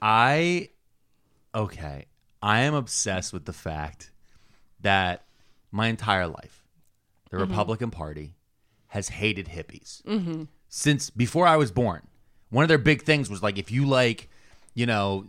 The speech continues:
Speaker 1: like, all the stuff that you fucking hippies like,
Speaker 2: Yeah.
Speaker 1: that's all Democrat, weird, voodoo horse shit,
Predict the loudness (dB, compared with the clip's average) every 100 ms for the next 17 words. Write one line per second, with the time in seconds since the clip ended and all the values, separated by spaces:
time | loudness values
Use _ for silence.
0 | -4 -4 -4 -8 _ _ -4 4 6 6
1 | 2 2 2 0 -4 -2 0 0 -2 2
2 | 0 0 -4 -4 -4 -8 -6 -4 -4 -6
3 | -4 0 2 4 4 4 0 -2 -2 -2
4 | -2 0 2 4 2 0 _ _ _ -6
5 | 2 4 6 6 2 -2 -10 _ -14 -6
6 | 2 4 4 4 4 2 0 0 0 0
7 | 2 2 0